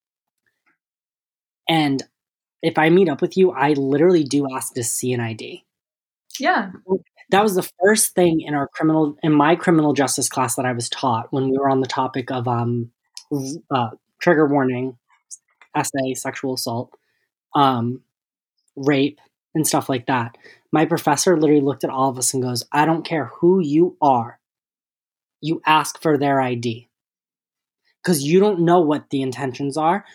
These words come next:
Speaker 1: You don't know what's gonna happen. You ask, see an I D, and if they reject you because you ask to see an I D and they think that you're weird, then don't even bother." It's just, if me, as someone who literally has zero platform whatsoever,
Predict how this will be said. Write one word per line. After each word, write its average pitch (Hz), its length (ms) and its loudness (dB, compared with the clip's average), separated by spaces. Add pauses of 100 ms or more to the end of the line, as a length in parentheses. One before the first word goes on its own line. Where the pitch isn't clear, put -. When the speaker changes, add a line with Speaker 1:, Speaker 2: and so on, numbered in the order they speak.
(140)
Speaker 1:
You 165 100 2
don't 147 260 2
know 139 140 0
what's 165 260 -2
gonna 151 200 0
happen. 190 580 -2 (160)
You 185 160 4
ask, 175 300 2
see 185 100 2
an 170 60 2
I 165 80 -2
D, 147 160 0
and 135 80 -6
if 120 80 -8
they 170 120 4
reject 135 420 0
you 185 60 4
because 151 200 0
you 147 60 4
ask 143 180 0
to - 40 -6
see 165 120 0
an 147 60 2
I 131 100 0
D 139 160 0
and 143 100 0
they 127 60 -2
think 143 220 -4
that 147 120 0
you're 127 160 -4
weird, 143 380 2 (320)
then 131 260 0 (580)
don't 156 300 2
even 151 240 2
bother." 117 300 -2 (1500)
It's 156 140 -2
just, 175 240 2
if 151 180 -2
me, 156 380 2
as 156 140 -2
someone 156 240 0
who 151 120 -2
literally 143 520 2
has 120 140 -4
zero 151 320 2
platform 117 500 -4
whatsoever, 117 580 -4